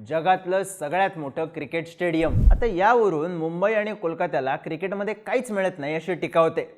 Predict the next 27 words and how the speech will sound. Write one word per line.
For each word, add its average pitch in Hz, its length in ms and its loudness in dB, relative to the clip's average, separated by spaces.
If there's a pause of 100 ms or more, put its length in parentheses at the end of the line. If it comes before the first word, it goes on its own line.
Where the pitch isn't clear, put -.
पण 123 100 -8
यात 156 100 -2 (140)
तथ्य 156 240 -2
आहे 185 160 6
का? 180 220 2 (360)
तर 226 200 4 (280)
असं 208 240 0
नाही, 175 140 -2 (300)
मिळतं, 196 460 2 (340)
पण 254 80 -2
रीतसर 233 460 0
वाटणी 220 420 2
करून 202 320 -2
फायनल 190 520 -2
तेवढ्या 220 260 4
अहमदाबादला 180 640 0
मिळतात. 175 360 0 (240)
वुमन्स 180 340 -6
वर्ल्ड 170 200 -2
कप 165 120 -2
भारतात 131 380 -4
झाला, 185 300 2 (280)
त्याच्या 226 220 -4
मेन 220 280 -4
मॅचेस 202 340 -4
मिळाल्या 151 340 0
मुंबईला, 170 540 0